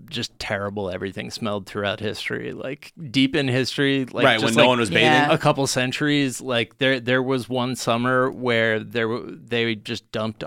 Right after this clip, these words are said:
Speaker 1: all, all the waste into the Thames River, and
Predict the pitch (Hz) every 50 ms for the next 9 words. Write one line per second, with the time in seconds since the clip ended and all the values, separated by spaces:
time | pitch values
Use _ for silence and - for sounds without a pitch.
0 | - - - 113 117 107 107 - - - - 117 110 110 107 107 107 104 101 101
1 | 104 107 101 110 110 127 123 - - - - - 127 120 113 - - 120 117 113
2 | 113 113 110 107 101 107 107 - - - 113 113 113 117 101 101 107 113 113 107
3 | 131 139 131 131 - - 113 127 117 117 117 113